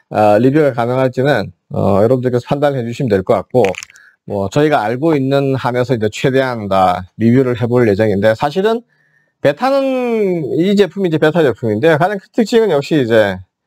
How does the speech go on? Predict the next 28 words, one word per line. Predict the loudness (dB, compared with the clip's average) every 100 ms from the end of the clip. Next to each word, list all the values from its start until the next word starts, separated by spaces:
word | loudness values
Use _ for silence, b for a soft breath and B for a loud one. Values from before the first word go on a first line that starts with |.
| _ _ _ _ _
그 | 0 2 4 2 0
텅이 | -2 -2
없어지고 | -2 -2 -2 -2 -4
텅리스가 | 0 4 4 4 2 2
되면서 | 2 0 0 0
거기 | 0 2
밴드가, | 0 2 0 0
니트 | -2 0 0
타입의 | 0 -2 0
밴드가 | 0 2 0
들어갔다는 | 0 0 0 0 -2 0
게 | -2 -2 _
우선 | -6 -2
가장 | 0 -2 -4
큰 | -6
특징이 | -2 0
되겠죠. | 2 0 0
그래서 | 0 0 -2 _ b b b b b -14
뭐 | -8 -2
그거는 | 2 2 2 0 0 0
이제 | 2 2 0 -6 _ _ _ -14
뭐 | -8 -4 0
네오 | 0 0 0 2 2 0 -2 -4
미주노 | 0 2 0
측에 | 0 0
보면 | 2 2 0
어떤 | 0 0 0
뭐 | 0 0